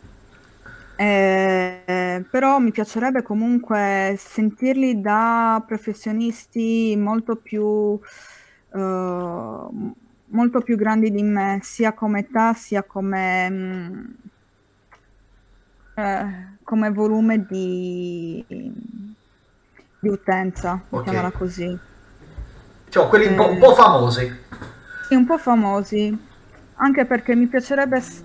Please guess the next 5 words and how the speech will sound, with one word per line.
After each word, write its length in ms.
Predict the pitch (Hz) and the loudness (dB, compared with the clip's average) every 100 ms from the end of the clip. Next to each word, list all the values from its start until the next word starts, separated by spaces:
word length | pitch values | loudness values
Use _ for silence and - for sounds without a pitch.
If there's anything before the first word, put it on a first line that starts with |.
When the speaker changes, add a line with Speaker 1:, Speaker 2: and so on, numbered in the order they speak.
| 233 | -2
Speaker 1:
mm, 520 | 226 226 226 220 220 | 0 0 0 -2 -2
sapere 960 | - 240 240 269 269 277 277 277 277 - | -2 -6 -2 0 2 2 2 2 0 -2
il 180 | 220 220 | -4 0
loro, 1120 | 220 220 226 220 220 214 208 202 202 202 196 196 202 202 _ _ _ _ - - - _ | 0 0 0 2 2 2 2 0 0 -2 -2 -6 -12 -14 _ _ _ _ -20 -20 -20 _
il, 100 | 220 | -4